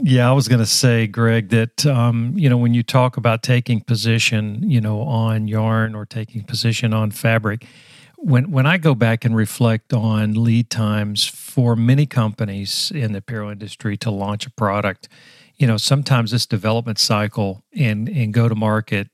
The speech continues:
you know, lead time can be <laughs> anywhere from nine months to, to eighteen months. Um, we know there are a lot of companies out there, fast fashion companies, that are doing,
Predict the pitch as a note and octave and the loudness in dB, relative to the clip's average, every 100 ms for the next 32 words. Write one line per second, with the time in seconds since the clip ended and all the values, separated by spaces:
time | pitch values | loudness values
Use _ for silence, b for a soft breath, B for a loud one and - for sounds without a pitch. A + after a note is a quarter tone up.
0 | _ - A2+ G#2 G#2 G#2+ A2 A2 G#2+ G2 | _ -2 -2 -2 -4 -2 -2 -2 -6 -6
1 | G2 G#2+ G#2 G2 - B2+ A2+ A2 G2+ - | -6 -6 -4 -4 0 2 2 0 -2 -6
2 | G2+ G#2 G#2+ G#2+ G#2 G2+ G2+ - - G#2 | -6 -4 -2 -4 -8 -12 -10 -10 -10 -10
3 | A#2 C3+ C3+ - A#2+ - A2 G2 F#2+ G2+ | -8 -8 -8 -10 -8 -4 -4 -4 -8 -4
4 | - - B B B B B B D#3+ A2 | -4 -4 B B B B B B 0 2
5 | G#2+ A#2 C3 C#3 C3 A#2+ A2+ A2 A2 - | 0 0 2 4 4 4 2 2 0 -2
6 | G#2+ - G#2 G#2+ G#2 G#2 A2+ G#2 G2+ A2+ | -2 -2 -4 0 -2 -2 -2 -2 -4 -4
7 | G#2 - B2 G#2 - G#2+ A2 G#2 A#2 G#2 | -2 -2 -2 -2 -2 -4 -4 -6 -4 -4
8 | G2 G#2 G#2 G2 A2 A2 G#2 G#2+ G#2+ | -2 -4 -4 -2 0 0 -2 -4 -6